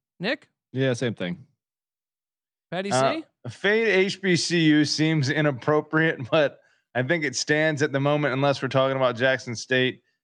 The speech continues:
Speaker 3: So I am going Tulane.
Speaker 1: All right. Next up, Central Arkansas heads to Oxford, M-, Mississippi. Hotty toddy. Mississippi's, Ole Miss is laying thirty-four.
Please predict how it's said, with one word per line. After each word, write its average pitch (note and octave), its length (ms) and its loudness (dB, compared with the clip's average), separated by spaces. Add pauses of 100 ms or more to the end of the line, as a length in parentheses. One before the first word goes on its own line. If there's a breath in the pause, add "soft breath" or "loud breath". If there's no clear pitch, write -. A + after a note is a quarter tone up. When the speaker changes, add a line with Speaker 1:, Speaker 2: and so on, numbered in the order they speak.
(100)
Speaker 3:
So G#2+ 220 0
I A#2+ 280 0
am A2 220 -4
going G#2+ 300 -2
Tulane. F2+ 460 -4 (1300)
Speaker 1:
All A#2 220 -10
right. C3+ 280 -6
Next C3+ 480 -10
up, D#3 360 -8 (220)
Central E3 640 -6
Arkansas C#3+ 760 -6
heads D3+ 400 -8
to C3 160 -12
Oxford, D#3+ 500 -8
M-, D3+ 80 -12 (100)
Mississippi. E3+ 640 -8
Hotty D#3+ 600 -6
toddy. E3+ 500 -6 (1200)
Mississippi's, F#3+ 500 -6 (100)
Ole A3+ 140 -4
Miss A3+ 200 -4
is F3 80 -8
laying F#3 220 -4
thirty-four. D#3+ 640 -6